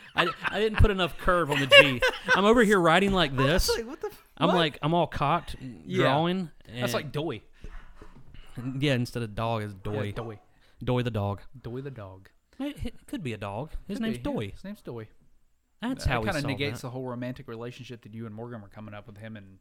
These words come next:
Speaker 2: Lauren the other day. But
Speaker 1: Yeah, that's right. Well, it really does. If you
Speaker 2: Yeah.
Speaker 1: if you put in the dog, now it's even
Speaker 2: Yeah,
Speaker 1: weirder.
Speaker 2: now it's weird.
Speaker 1: Now Lauren.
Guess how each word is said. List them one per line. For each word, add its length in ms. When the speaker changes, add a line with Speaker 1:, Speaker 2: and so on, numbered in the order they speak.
Speaker 2:
Lauren 600
the 80
other 120
day. 220
But 200
Speaker 1:
Yeah, 260
that's 220
right. 120
Well, 380
it 100
really 240
does. 420
If 160
you 80
Speaker 2:
Yeah. 140
Speaker 1:
if 120
you 80
put 200
in 160
the 80
dog, 460
now 340
it's 160
even 200
Speaker 2:
Yeah, 80
Speaker 1:
weirder. 200
Speaker 2:
now 120
it's 120
weird. 280
Speaker 1:
Now 140
Lauren. 440